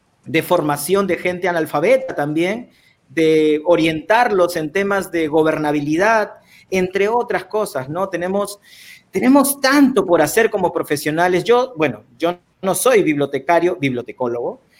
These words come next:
no soy, pero soy gestor de información. Entonces, digamos que, eh, trato de, trato de, de alguna forma, eh, aportar algo, ¿no?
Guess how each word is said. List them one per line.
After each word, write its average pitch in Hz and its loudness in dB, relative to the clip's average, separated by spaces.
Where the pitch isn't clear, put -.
no 202 0
soy, 220 2
pero 202 4
soy 196 -2
gestor 196 0
de 180 -2
información. 147 -2
Entonces, 175 -4
digamos 185 2
que, 208 2
eh, 165 2
trato 208 2
de, 170 0
trato 202 0
de, 165 0
de 165 -4
alguna 202 -2
forma, 196 -2
eh, 143 0
aportar 175 2
algo, 175 2
¿no? 185 -4